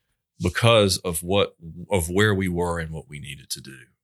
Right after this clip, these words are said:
in the community at that point in time. You know, there's a, there's an aspect to this where you, you build the community, you build your bank.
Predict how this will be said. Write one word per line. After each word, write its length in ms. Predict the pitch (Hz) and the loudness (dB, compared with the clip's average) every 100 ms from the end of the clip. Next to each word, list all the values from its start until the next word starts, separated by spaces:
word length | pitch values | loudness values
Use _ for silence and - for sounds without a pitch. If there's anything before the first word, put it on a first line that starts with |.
| _ _ _ | _ _ _
in 80 | 78 | -8
the 80 | 71 | -8
community 420 | - 76 73 67 | -8 -6 -6 -8
at 80 | 64 | -10
that 160 | 67 | -12
point 240 | - 67 - | -14 -20 -20
in 120 | - | -16
time. 200 | 69 62 - _ _ | -14 -14 -18 _ _
You 80 | |
know, 120 | _ _ | _ _
there's 240 | 95 117 131 | -2 0 -2
a, 140 | 95 - | -4 -2
there's 200 | 110 143 | 0 2
an 80 | 107 | 2
aspect 500 | 135 - - 82 - | 2 0 -2 -4 -6
to 80 | |
this 300 | 76 78 - | -8 -6 -6
where 120 | - 85 | -6 -8
you, 200 | 85 80 _ _ _ | -8 -10 _ _ _
you 100 | 85 | -4
build 320 | 73 101 101 | 2 4 4
the 80 | 85 | 0
community, 480 | - 82 87 82 78 | -6 -6 -6 -8 -12
you 160 | 73 | -14
build 260 | 73 80 76 | -6 -4 -4
your 100 | - | -8
bank. 340 | - 73 - | -8 -8 -10